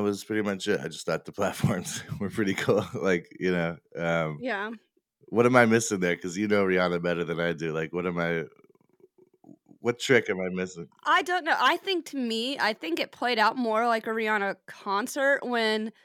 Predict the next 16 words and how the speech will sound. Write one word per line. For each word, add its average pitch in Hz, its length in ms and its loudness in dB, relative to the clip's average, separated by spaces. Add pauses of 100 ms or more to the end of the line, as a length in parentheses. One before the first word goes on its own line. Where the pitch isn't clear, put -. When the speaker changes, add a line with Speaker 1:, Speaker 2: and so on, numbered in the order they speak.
(500)
Speaker 2:
you 262 180 2
know, 240 120 4
and 240 120 2 (200)
when 247 100 0
you 262 60 -2
see 269 180 -4
the 269 60 -4
Super 262 200 -6
Bowl 220 180 2
halftime, 233 560 2
you're 240 100 -2
supposed 233 300 -4
to 226 60 -10
bring, 233 300 -2
like, 208 320 -2
your 208 260 -2